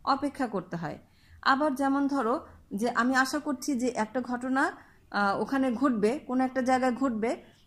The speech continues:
তাহলে আমি সেটা ঘটার সাথে সাথে সেটাকে আমি পর্যবেক্ষণ করব। তাহলে আমি যে সেখানে উপস্থিত হলাম, কিন্তু আমি,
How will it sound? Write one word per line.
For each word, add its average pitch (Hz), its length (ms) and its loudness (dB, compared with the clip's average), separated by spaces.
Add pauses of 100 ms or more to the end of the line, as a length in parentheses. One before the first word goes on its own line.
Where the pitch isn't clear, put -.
(160)
তাহলে 269 300 2
আমি 247 360 2
সেটা 262 420 -2 (300)
ঘটার 240 340 -2
সাথে 254 240 -6
সাথে 269 220 -6
সেটাকে 226 360 -4
আমি 269 300 0 (380)
পর্যবেক্ষণ 247 540 0
করব। 151 400 -6 (320)
তাহলে 277 180 0
আমি 254 280 4
যে 294 200 0
সেখানে 277 480 -4 (180)
উপস্থিত 262 480 -2
হলাম, 160 440 -6 (380)
কিন্তু 330 400 0 (360)
আমি, 277 520 2